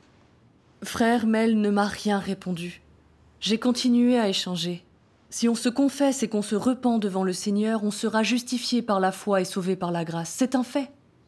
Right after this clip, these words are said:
Mais que signifie être justifié par la foi et être sauvé par la grâce ? On sait tous qu'à l'ère de la loi, Dieu a guidé les gens en leur remettant la loi et les commandements par l'intermédiaire de Moïse.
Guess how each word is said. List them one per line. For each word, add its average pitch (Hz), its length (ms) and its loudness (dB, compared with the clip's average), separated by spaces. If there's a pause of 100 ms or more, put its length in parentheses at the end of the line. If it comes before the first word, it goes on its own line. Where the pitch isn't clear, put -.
(540)
Mais 294 260 2 (640)
que 285 160 2
signifie 247 600 2
être 240 280 0
justifié 196 600 -4
par 180 160 -2
la 175 100 -2
foi 175 360 -8 (200)
et 190 120 2
être 208 220 -2
sauvé 214 380 0
par 214 160 -4
la 208 140 0
grâce ? 208 420 -10 (1120)
On 202 120 2
sait 214 260 0
tous 285 340 -2
qu'à 202 160 2
l'ère 196 260 4
de 185 80 -2
la 180 140 0
loi, 214 360 -2
Dieu 254 360 2
a 247 100 2
guidé 180 320 0
les 170 140 0
gens 165 260 -6 (240)
en 196 100 0
leur 208 240 2
remettant 247 500 2
la 233 140 4
loi 240 360 2
et 226 40 2
les 185 120 0
commandements 190 600 -2
par 220 240 -2
l'intermédiaire 233 800 2
de 185 100 -2
Moïse. 151 500 -6